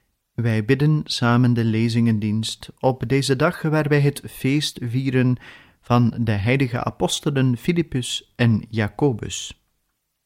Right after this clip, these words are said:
Filippus, te Bethsaida geboren, was leerling van Johannes de Doper, alvorens Christus te ontmoeten en hem te volgen. Jacobus,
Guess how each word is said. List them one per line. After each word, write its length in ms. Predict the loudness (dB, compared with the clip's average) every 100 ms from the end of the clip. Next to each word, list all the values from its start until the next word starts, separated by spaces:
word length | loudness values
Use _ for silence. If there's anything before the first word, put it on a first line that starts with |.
| _ _ _ _ _ _ _ _ 0
Filippus, 600 | 2 2 2 0 -4 -6
te 160 | 2 2
Bethsaida 760 | 4 0 2 0 2 2 0
geboren, 640 | 0 0 2 2 2 2 0
was 320 | 2 2 2 -2
leerling 640 | 0 2 2 0 0 0
van 120 | 0
Johannes 480 | 0 2 2 2 0
de 140 | -4 -2
Doper, 500 | 0 0 -2 -2 -4 -20 -20 _ 0
alvorens 720 | 0 2 2 4 4 2 -2
Christus 520 | 0 0 0 -4 -4 -4
te 140 | -2
ontmoeten 680 | -2 0 -2 0 0 0 0
en 160 | 0 2
hem 280 | 2 2
te 120 | 0 0
volgen. 560 | 0 0 -2 -6 -8 _ _ _ _ _ _ _ _ _ _
Jacobus, 960 | 0 0 2 0 2 -2 -2 -6 -10